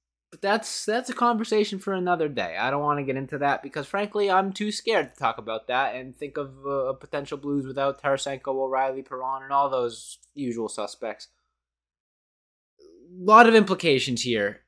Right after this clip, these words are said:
heading into this free agency. A lot of subtle implications that are sorta gonna manifest themselves over the next few years. Um,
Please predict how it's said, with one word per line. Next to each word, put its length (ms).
heading 360
into 140
this 160
free 220
agency. 380
A 20
lot 160
of 80
subtle 400
implications 600
that 100
are 80
sorta 240
gonna 320
manifest 560
themselves 540
over 180
the 100
next 220
few 300
years. 540
Um, 440